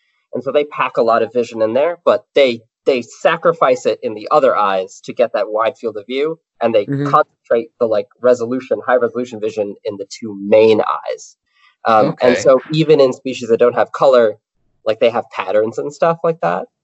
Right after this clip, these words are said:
Speaker 2: Mm-hmm.
Speaker 1: And so ev-, the female looking away is the same as us looking away. You know, if you're looking at something out of your periphery, you can't really see it.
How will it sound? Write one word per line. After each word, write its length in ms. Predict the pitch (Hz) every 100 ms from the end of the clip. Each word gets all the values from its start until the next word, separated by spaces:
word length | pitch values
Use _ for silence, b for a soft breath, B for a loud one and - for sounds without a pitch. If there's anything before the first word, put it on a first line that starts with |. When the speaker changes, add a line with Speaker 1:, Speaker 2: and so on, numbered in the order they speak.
| _ _ 151
Speaker 2:
Mm-hmm. 100 | 147
Speaker 1:
And 200 | 147 151
so 440 | 117 110 107 104 - _ _ _ -
ev-, 300 | 160 139 127
the 80 | 131
female 340 | 151 139 127
looking 260 | 123 123 110
away 320 | 107 101 101
is 120 | 101
the 80 | 110
same 320 | - 120 104
as 100 | 101
us 300 | 120 113 -
looking 260 | 110 - 98
away. 420 | 98 98 95 98 _ _ _ _ _
You 140 | 117 117
know, 100 | 101
if 120 | -
you're 100 | 127
looking 260 | 131 135
at 80 | 123
something 240 | 127 120 117
out 120 | 113
of 60 | 113
your 120 | 113
periphery, 480 | - 110 107 107 101
you 100 | 98
can't 260 | - 98
really 220 | 98 95
see 240 | - 95 92
it. 120 | 101